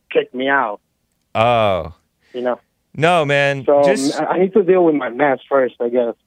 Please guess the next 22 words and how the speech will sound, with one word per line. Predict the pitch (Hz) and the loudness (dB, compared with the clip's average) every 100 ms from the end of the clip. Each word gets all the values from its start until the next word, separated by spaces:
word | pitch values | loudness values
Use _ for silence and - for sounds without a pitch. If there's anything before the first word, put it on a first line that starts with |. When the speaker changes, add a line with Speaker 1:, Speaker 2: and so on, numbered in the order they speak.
| _ | _
Speaker 2:
No, | 123 143 165 | -2 0 2
no, | 165 147 | 0 0
don't | 135 160 170 | -2 -4 -4
deal | 175 | -6
with | 151 139 | -6 -8
your | |
mess | 123 113 - | -6 -6 -8
first. | 107 107 - _ _ _ _ _ _ | -12 -14 -16 _ _ _ _ _ _
Because | 123 123 151 139 | -10 -2 -2 0
there's | 160 175 | -2 -2
a | 185 | -2
lot | 165 175 | 0 0
of | 180 - | 0 -6
people | 180 165 156 | -10 -6 -6
who | 143 | -6
smile | 127 147 147 156 143 | -8 -6 -2 0 0
upon | 110 131 127 | -2 -6 -8
smoking | - 127 131 113 | -10 -10 -10 -8
pot | 131 139 | -2 -2
nowadays. | 113 107 98 92 87 - _ _ _ - | -2 -4 -4 -6 -10 -16 _ _ _ -6
And | 120 123 113 | 0 0 -2
so | - 143 120 | -2 0 0